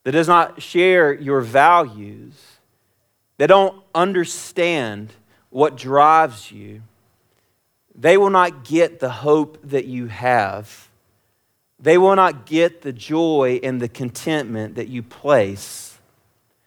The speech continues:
But make no mistake about it, you will have a distinct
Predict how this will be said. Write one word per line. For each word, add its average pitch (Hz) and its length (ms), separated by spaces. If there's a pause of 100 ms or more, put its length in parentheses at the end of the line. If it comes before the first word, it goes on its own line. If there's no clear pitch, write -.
(140)
But 139 120
make 165 200
no 165 260
mistake 196 720 (280)
about 143 580
it, 113 300 (1000)
you 175 220
will 202 160
have 156 480
a 123 240
distinct 170 960